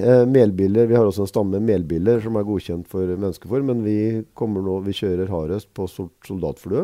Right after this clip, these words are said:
og vi snakker da om prosesserte produkter, men kanskje også,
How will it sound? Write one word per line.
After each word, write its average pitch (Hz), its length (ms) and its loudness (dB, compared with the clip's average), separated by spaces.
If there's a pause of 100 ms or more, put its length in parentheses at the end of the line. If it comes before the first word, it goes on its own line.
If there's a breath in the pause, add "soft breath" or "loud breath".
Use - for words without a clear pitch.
og 104 540 -4
vi 98 160 -2
snakker 113 400 -6
da 87 80 -2
om 78 240 -6
prosesserte 80 1160 -10
produkter, 87 440 -6
men 110 220 -4
kanskje 95 300 -6
også, 85 180 -6